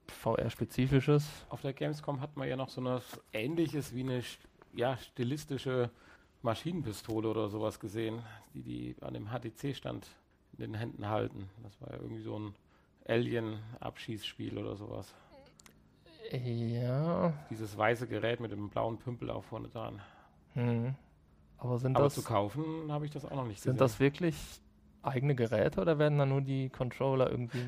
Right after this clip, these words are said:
Speaker 2: Rei-,
Speaker 1: dran,
Speaker 2: ah,
Speaker 1: dran befestigt?
Speaker 2: ja, das kann natürlich sein.
Speaker 1: Dass das
Speaker 2: Deswegen
Speaker 1: nur
Speaker 2: vielleicht
Speaker 1: irgendwie so
Speaker 2: auch
Speaker 1: eine
Speaker 2: das Wort
Speaker 1: Halterung ist.
Speaker 2: Gadget immer, dass
Speaker 1: Weil
Speaker 2: man
Speaker 1: das
Speaker 2: das
Speaker 1: gab's
Speaker 2: so
Speaker 1: ja auch für, für die Move-Controller,
Speaker 2: Ja.
Speaker 1: wo du
Speaker 2: Oder
Speaker 1: die
Speaker 2: man kennt's bei der
Speaker 1: reinsteckst.
Speaker 2: Wii auch, dass man ja den
Speaker 1: Ja.
Speaker 2: Controller ins Lenkrad steckt.
Speaker 1: Ja.
Speaker 2: Ja, das kann natürlich sein,
Speaker 1: Weil ich hatte,
Speaker 2: definitiv.
Speaker 1: ich hatte auch gelesen, dass demnächst,
Speaker 2: Ja.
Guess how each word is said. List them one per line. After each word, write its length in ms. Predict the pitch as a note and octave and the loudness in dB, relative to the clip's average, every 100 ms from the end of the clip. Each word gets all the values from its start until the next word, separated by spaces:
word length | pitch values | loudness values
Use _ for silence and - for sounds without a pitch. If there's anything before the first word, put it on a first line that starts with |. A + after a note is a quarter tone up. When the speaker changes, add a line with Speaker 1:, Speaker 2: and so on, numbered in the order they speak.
| B2 | 0
Speaker 2:
Rei-, 100 | C3+ | 2
Speaker 1:
dran, 160 | B2 | 4
Speaker 2:
ah, 360 | B2 G3+ A#3+ G3+ | 2 0 0 -2
Speaker 1:
dran 240 | A#2 B2+ | 0 2
befestigt? 480 | B2 B2 - C3 - | 2 0 2 0 0
Speaker 2:
ja, 60 | - B2 | -2 -2
das 140 | C3 | -4
kann 120 | F3+ | -2
natürlich 320 | F3+ E3+ F3+ | -2 -4 -8
sein. 240 | - D#3 C#3+ | -4 -2 0
Speaker 1:
Dass 140 | C3 | 0
das 80 | C#3+ | 2
Speaker 2:
Deswegen 120 | D3+ | 6
Speaker 1:
nur 100 | C3 | 8
Speaker 2:
vielleicht 180 | B2+ B2+ | 10 8
Speaker 1:
irgendwie 140 | B2+ B2 | 8 8
so 0 | |
Speaker 2:
auch 60 | A#2+ | 12
Speaker 1:
eine 100 | C#3 | 10
Speaker 2:
das 40 | C3 | 10
Wort 100 | A#2 | 8
Speaker 1:
Halterung 100 | A2+ | 8
ist. 60 | |
Speaker 2:
Gadget 260 | B2+ B2 C#3 | 6 2 0
immer, 120 | A2+ | -4
dass 40 | A2+ | 4
Speaker 1:
Weil 60 | B2 | 6
Speaker 2:
man 80 | A#2+ | 6
Speaker 1:
das 80 | |
Speaker 2:
das 60 | A2+ | 8
Speaker 1:
gab's 240 | B2+ C3 - | 10 10 10
Speaker 2:
so 80 | |
Speaker 1:
ja 60 | B2 | 10
auch 220 | B2 C3 | 12 10
für, 380 | - - - C3 | 4 -8 -4 -4
für 160 | B2+ A#2+ | -2 0
die 100 | A#2+ | 2
Move-Controller, 800 | A#2+ B2+ B2 D#3 E3 C3+ C#3 C3+ | 4 6 6 6 6 8 10 8
Speaker 2:
Ja. 160 | C#3 C3+ - - - - | 8 2 -6 -20 -18 -8
Speaker 1:
wo 160 | C3+ | 0
du 60 | B2+ | 4
Speaker 2:
Oder 100 | A#2 | 6
Speaker 1:
die 60 | |
Speaker 2:
man 80 | A#2+ | 6
kennt's 200 | C3 B2+ | 6 6
bei 100 | A#2+ | 6
der 100 | A#2 | 6
Speaker 1:
reinsteckst. 200 | G#2+ B2+ | 6 4
Speaker 2:
Wii 60 | E3 | 2
auch, 200 | B2 B2 | 2 0
dass 140 | - A2 | -4 -4
man 140 | A#2 | -2
ja 80 | A2+ | 0
den 120 | A#2 | 2
Speaker 1:
Ja. 60 | B2+ | 2
Speaker 2:
Controller 380 | - A#2+ B2 | 2 0 2
ins 180 | A#2+ B2+ | 0 -2
Lenkrad 360 | B2+ B2+ B2 A2+ | -2 -2 -4 -6
steckt. 240 | - A2+ - - - - - - | -6 -8 -10 -20 -20 -20 -20 -4
Speaker 1:
Ja. 320 | B2 A2+ B2+ - | 0 2 0 -4
Speaker 2:
Ja, 160 | C3 B2 - | -6 -6 -6
das 220 | B2+ C3+ | -2 0
kann 100 | - G#3 | 4 4
natürlich 300 | F#3+ F3 D3+ | 4 2 2
sein, 240 | A#2 G#2 | 4 10
Speaker 1:
Weil 140 | B2 | 12
ich 100 | A#2 | 12
hatte, 140 | C#3 D3 | 12 12
Speaker 2:
definitiv. 140 | C3+ | 10
Speaker 1:
ich 40 | - | 6
hatte 160 | C3 | 8
auch 140 | A#2+ - | 8 6
gelesen, 340 | A#2 A#2+ C#3 | 4 4 4
dass 160 | B2 - | 0 2
demnächst, 680 | A2+ A2+ B2+ C3 - - | 2 4 4 2 -6 -4
Speaker 2:
Ja. 140 | C#3 | 0